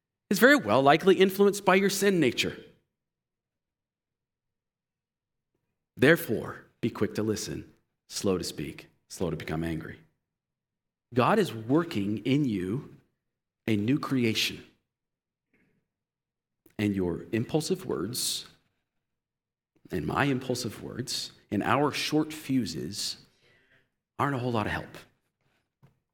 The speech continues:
The anger of man does not produce the righteousness of God, that, that, that, that, that righteousness that God is creating in you. Therefore, therefore, rather than relying on your anger and your opinions to be your guide,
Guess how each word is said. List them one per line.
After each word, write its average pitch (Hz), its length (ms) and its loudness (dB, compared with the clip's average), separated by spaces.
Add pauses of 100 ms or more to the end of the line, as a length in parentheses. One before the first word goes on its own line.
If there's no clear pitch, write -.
(760)
The - 140 2
anger 139 260 4
of 123 80 0
man 85 300 0
does 95 180 -2
not 98 200 0
produce 90 280 -6
the 92 80 -10
righteousness 90 540 -6
of 104 100 -8
God, 85 260 0
that, 87 120 -6 (580)
that, - 180 -8
that, - 200 -4
that, - 240 -12
that 101 160 -4
righteousness 117 540 2
that 98 80 -2
God 95 220 0
is 95 120 -2
creating 110 500 0
in 82 160 -6
you. - 140 -12 (1000)
Therefore, 131 500 2 (1300)
therefore, 135 460 4 (1120)
rather 180 480 6
than 107 540 4
relying 117 580 4
on 113 140 4
your 104 160 4
anger 104 680 0
and 98 320 0
your 98 260 0
opinions 95 840 -4
to - 100 -4
be 101 100 -4
your 90 200 -2
guide, 110 580 0